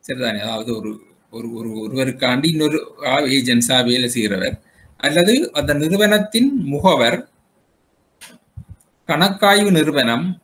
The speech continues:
audit firm அல்லது மேற்பார்வை அதிகாரத்தின் போது செயல்படுபவர்.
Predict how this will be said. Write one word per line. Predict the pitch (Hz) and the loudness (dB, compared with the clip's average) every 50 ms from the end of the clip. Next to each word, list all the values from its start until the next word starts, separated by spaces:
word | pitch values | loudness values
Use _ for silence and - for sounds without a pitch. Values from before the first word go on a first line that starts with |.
| _ - | _ -12
audit | - 135 139 135 135 135 - - | -8 -6 -4 -4 -6 -6 -8 -10
firm | 123 107 113 139 165 160 | -10 -8 -8 -8 -8 -6
அல்லது | 135 135 131 139 139 143 185 262 277 285 - - | -6 -6 -4 -4 -4 -2 -2 -4 -4 -6 -10 -14
மேற்பார்வை | - 147 156 160 170 165 - - 180 180 185 185 185 165 | -12 -6 -4 -4 -4 -4 -4 0 0 2 2 2 2 2
அதிகாரத்தின் | 143 147 147 160 160 156 156 151 151 165 156 147 | 2 0 0 2 2 4 2 2 0 -4 -8 -6
போது | 135 139 143 147 143 - | -6 -6 -6 -6 -6 -4
செயல்படுபவர். | 135 120 120 117 117 - 104 98 98 - - - - - | -2 -2 -2 -2 -4 -8 -10 -10 -10 -10 -12 -12 -14 -16